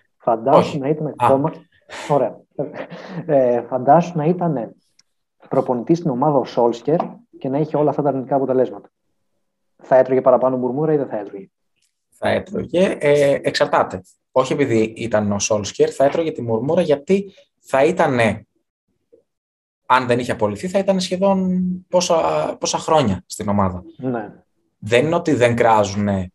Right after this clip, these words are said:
Speaker 2: τον τωρινό προπονητή της United γιατί τον εμπιστεύον-, ε, τον εμπιστεύονται περισσότερο. Απλά γιατί, ε, είναι σε, σε ακόμα σε στάδιο, ας πούμε, προσαρμογής,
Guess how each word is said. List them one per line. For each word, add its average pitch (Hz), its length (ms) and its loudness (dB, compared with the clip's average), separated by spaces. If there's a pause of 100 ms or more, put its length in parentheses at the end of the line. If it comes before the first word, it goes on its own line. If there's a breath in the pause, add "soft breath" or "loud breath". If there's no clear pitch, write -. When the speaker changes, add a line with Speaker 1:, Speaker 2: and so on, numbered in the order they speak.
(120)
Speaker 2:
τον 135 140 -2
τωρινό 110 280 2
προπονητή 101 340 -2
της 101 240 -6
United 95 340 -2 (640)
γιατί 104 260 0
τον 107 120 2
εμπιστεύον-, 101 480 0 (140)
ε, 98 180 -2
τον 101 160 0
εμπιστεύονται 98 380 0
περισσότερο. 107 760 0 (640 loud breath)
Απλά 160 580 2
γιατί, 247 680 2
ε, 180 460 6
είναι 240 360 -4
σε, 240 220 -4 (880)
σε - 200 -2
ακόμα 220 320 0
σε 214 160 0
στάδιο, 214 480 2
ας 196 120 0
πούμε, 208 160 -2
προσαρμογής, 180 920 -2